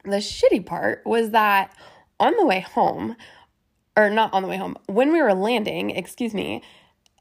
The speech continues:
our flight attendant was kind of, I don't know what the right word is. Um, I don't know.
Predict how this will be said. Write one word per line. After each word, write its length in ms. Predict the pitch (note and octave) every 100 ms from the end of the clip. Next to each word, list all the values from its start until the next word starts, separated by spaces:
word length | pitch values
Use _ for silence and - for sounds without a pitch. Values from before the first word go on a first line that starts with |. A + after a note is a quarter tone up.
| _ -
our 120 | A#3
flight 240 | A3 C#4
attendant 380 | F4 B3 G3 F3+
was 260 | F#3 F#3 - _ _
kind 260 | - F#3 A#3+
of, 440 | G4 F#4 G4 - _ _ _ _ _ _ _ _ _ _ _ _
I 80 | A#3
don't 140 | E4 E4+
know 140 | D#4
what 140 | C#4+
the 80 | B3+
right 200 | A3+ G#3
word 180 | - -
is. 100 | - - _ _ _ _ _ _ _ _ _ - _ _
Um, 520 | A#3+ C4 C4 C4 C4+ - _ _ _ _ _ _ _ _ _ _ -
I 60 |
don't 140 | D4+ C4
know. 120 | -